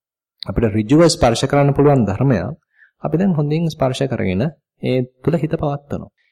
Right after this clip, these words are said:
ඉතින් තේරෙනවා මේ දැන් තියෙන්නේ චලන රාශියක් පමණයි. සතර මහා ධාතුවක් පමණයි තියෙන්නේ. ඉතින් මේක තේරෙන්න තේරෙන්න තමන්ට තේරෙනවා කොහෙට දැම්මත් මේ ධාතුන්ගේ ක්‍රියාකාරීත්වයක් තියෙන්නේ.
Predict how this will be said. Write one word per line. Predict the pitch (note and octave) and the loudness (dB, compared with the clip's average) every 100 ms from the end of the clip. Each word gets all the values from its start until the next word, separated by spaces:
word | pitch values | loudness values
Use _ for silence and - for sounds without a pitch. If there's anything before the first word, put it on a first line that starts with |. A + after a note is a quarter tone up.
| _ | _
ඉතින් | - E3 | -8 -2
තේරෙනවා | C#3+ C#3 E3+ G#3 | 2 4 4 4
මේ | G#3 F#3 F3+ D#3 - _ _ _ _ _ - | 4 4 2 0 -4 _ _ _ _ _ -4
දැන් | B2 E3 | 0 0
තියෙන්නේ | - C3+ D#3+ E3+ A#3+ A#3+ - | 0 2 4 4 4 2 -2
චලන | - D3 D#3 G3+ | -6 -4 0 2
රාශියක් | E3+ C#3+ C3+ D#3 F3 | 2 2 0 -2 -4
පමණයි. | - C#3 G#2 F#2 - _ _ _ | -6 -6 -6 -12 -20 _ _ _
සතර | - - C3+ | -10 -6 -2
මහා | D#3 D#3 | 0 0
ධාතුවක් | D#3+ D3 D3 D#3+ E3 | 0 0 0 0 0
පමණයි | D3+ B2+ A2 D3+ | -2 -2 -2 -6
තියෙන්නේ. | - G#2 A2+ _ _ _ _ _ | -10 -16 -18 _ _ _ _ _
ඉතින් | - B2+ | -6 -2
මේක | C3 F3 | -2 -2
තේරෙන්න | B2+ B2 D3 F#3+ | 0 0 2 0
තේරෙන්න | F#3+ C#3+ A2+ A2 F#3+ G#3 | 0 0 0 -2 -6 -6
තමන්ට | - C#3+ C#3 | -4 -2 -2
තේරෙනවා | C#3 D#3 F#3 | -4 -4 -4
කොහෙට | A#2 G2+ D3+ F3+ | -6 -4 -2 0
දැම්මත් | D#3 C3 C3+ D#3+ A#3 - _ _ _ - | 0 -2 0 0 -2 -6 _ _ _ -6
මේ | F#3+ F3+ | -4 -2
ධාතුන්ගේ | D3 D3+ D3+ F#3+ G3 G3 G3+ | -2 -2 2 2 2 4 2
ක්‍රියාකාරීත්වයක් | G3 D#3+ D3 C#3 B2+ A2+ - E3 | 2 0 0 -2 -2 -2 -4 -6
තියෙන්නේ. | - - E2+ G#2+ | -6 -8 -8 -16